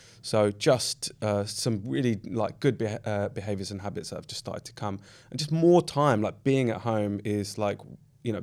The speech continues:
being at home in body is one thing. <coughs> Being at home in body and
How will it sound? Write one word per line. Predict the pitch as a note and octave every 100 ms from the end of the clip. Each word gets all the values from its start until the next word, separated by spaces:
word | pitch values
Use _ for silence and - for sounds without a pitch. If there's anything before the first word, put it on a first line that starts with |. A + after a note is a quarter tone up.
| F#2
being | D#3 E3+ D#3 D3+
at | B2
home | A#2+ A2+ A2+
in | A2
body | G2 B2 G#2+
is | G2+ G#2+
one | A2
thing. | - G2+ - - - - _ -
<coughs> | - D3+ - - - -
Being | C#3+ C#3
at |
home | - A#2+ A2+ G#2+
in | G#2+ G2+ G#2 _ - -
body | G#2+ B2+ A2 A2 -
and | A2+ A#2+ A#2